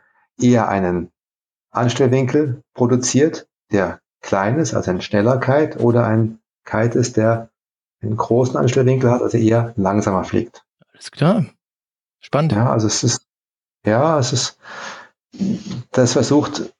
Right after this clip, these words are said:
Speaker 1: unser Michael immer verzweifelt, uns als Kaufleute, Produktionsleute, Marketingleute zu erklären, dass es eben nicht so einfach ist, nur auf ein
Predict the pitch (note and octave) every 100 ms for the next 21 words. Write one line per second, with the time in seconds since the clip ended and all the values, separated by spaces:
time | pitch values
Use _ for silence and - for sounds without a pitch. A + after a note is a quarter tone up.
0 | _ - C#3 B2 C3 B2 A2 A2 G#2+ A2
1 | A2 G#2 A2 C3+ B2+ - - - _ _
2 | - B2+ B2+ G#2+ F#2+ G#2 - - _ _
3 | _ _ _ _ - A2 B2+ C#3+ C3 C3
4 | C3 B2+ B2 - A#2+ A2+ - A#2 C#3+ -
5 | B2+ C3 B2+ B2 A#2+ - - _ - A#2+
6 | A2+ C#3+ C3+ B2+ A#2+ A#2 A#2+ B2 B2 -
7 | B2+ B2 - G#2+ B2 D3+ - - - -
8 | _ _ _ B2 A#2 A#2+ C3 B2 B2 -
9 | - C3+ D#3+ - - G#2+ A2 G#2+ - G#2
10 | - A2 A#2 G#2 - G#2+ A2+ G#2+